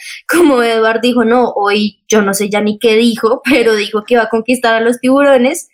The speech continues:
porque van personas y presentan su emprendimiento, su idea, su negocio, y estos tiburones tienen que hacerles luego preguntas para ver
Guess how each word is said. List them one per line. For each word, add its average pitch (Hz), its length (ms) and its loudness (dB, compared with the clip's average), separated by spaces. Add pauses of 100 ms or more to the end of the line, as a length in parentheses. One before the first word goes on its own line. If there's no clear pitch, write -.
(360)
porque 339 520 -2 (100)
van 330 420 -2
personas 370 880 -2 (340)
y 285 200 0
presentan 269 760 0
su - 180 -2
emprendimiento, 240 1000 0
su - 300 -2
idea, 233 640 0 (200)
su 339 240 -2
negocio, 233 840 0 (380)
y 285 220 2
estos 269 420 -2
tiburones 339 920 0 (220)
tienen 277 600 0
que 233 380 -2 (220)
hacerles 202 440 -4
luego 226 240 2
preguntas 220 540 0
para 190 220 0
ver 202 220 -4